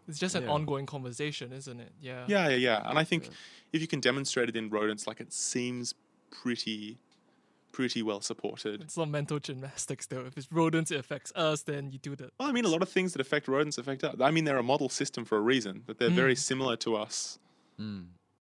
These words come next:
Speaker 3: I mean, you can do it in rhesus. Maybe you could do it in rhesus macaques or something even more similar.
Speaker 2: Yeah.
Speaker 3: But, I mean, if you, if it's doing, if it's manipulating the same pathway as in us, it's not a terrible jump to say, "Okay,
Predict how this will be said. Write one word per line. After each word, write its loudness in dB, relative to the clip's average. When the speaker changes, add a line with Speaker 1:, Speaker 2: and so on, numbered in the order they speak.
Speaker 3:
I 0
mean, 0
you -4
can -4
do 0
it 0
in -2
rhesus. -4
Maybe -8
you -10
could -18
do -10
it -10
in -12
rhesus -8
macaques -12
or -10
something -10
even -6
more -4
similar. -8
Speaker 2:
Yeah. -16
Speaker 3:
But, -4
I -2
mean, -2
if -6
you, 0
if 0
it's 2
doing, 2
if -2
it's -2
manipulating -2
the -6
same -4
pathway -2
as 0
in -2
us, -6
it's -8
not -2
a -18
terrible 0
jump -6
to -10
say, 0
"Okay, 0